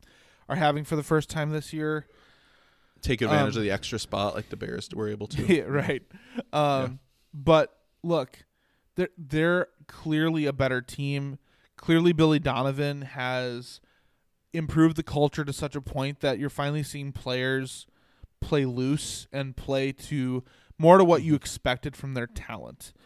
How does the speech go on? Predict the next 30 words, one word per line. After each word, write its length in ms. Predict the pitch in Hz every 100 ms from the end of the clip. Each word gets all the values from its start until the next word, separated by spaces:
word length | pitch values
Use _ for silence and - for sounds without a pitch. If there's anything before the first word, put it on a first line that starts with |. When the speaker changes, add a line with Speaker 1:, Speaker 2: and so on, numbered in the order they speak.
| _ _ _
Speaker 2:
Like 200 | - 127
Speaker 1:
Um, 80 | 117
Speaker 2:
LaVine, 420 | 104 98 95 95
especially. 580 | 98 - 98 - - 117 - _ -
Yeah. 100 | - 120 -
Speaker 1:
Yeah, 180 | 156 143 -
and 180 | 165 160
Coby 300 | 170 175 175
White's 320 | 143 156 -
Speaker 2:
Coby 140 | 113
Speaker 1:
been 80 | 147
really 120 | 143 147
Speaker 2:
White, 100 | 143
too. 80 | 139
Speaker 1:
adjusting 320 | 139 107 139
Speaker 2:
Yeah. 80 | 127
Speaker 1:
well 240 | 123 135
as 160 | 139 131
a 20 |
point 380 | 123 - 143 139
guard. 420 | 151 147 143 139 - _ _ _ _
Speaker 2:
Yep. 100 | 139
Speaker 1:
Um, 440 | 135 131 123 127 127 _ _ _ _ _ _ -
I 80 | 175
think 320 | - 185 190
it's, 400 | 180 - - - _
it's 720 | 165 165 143 - - - - _ _ _ _ _ _
clear 420 | - 165 175 185
to 220 | - -
me 480 | 147 139 135 135 135